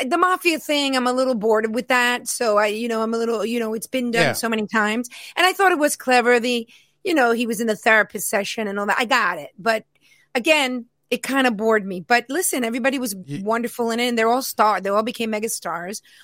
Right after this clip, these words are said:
Speaker 1: Poor, um,
Speaker 2: James Gandolfini,
Speaker 1: James
Speaker 2: unfortunately, no longer with
Speaker 1: Gandolfini
Speaker 2: us. Yes.
Speaker 1: passed away. He was brilliant.
Speaker 2: Yes.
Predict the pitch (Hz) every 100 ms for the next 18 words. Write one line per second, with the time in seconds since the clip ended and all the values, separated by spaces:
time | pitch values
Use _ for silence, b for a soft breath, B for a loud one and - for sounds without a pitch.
0 | b _ 269 254 247 233 220 214 202 147
1 | 143 - 139 120 110 131 120 120 120 240
2 | 180 131 - 233 123 123 113 131 - 226
3 | - 220 214 208 - 202 196 185 196 208
4 | B - 262 247 175 240 269 285 277 247
5 | 220 247 208 151 - -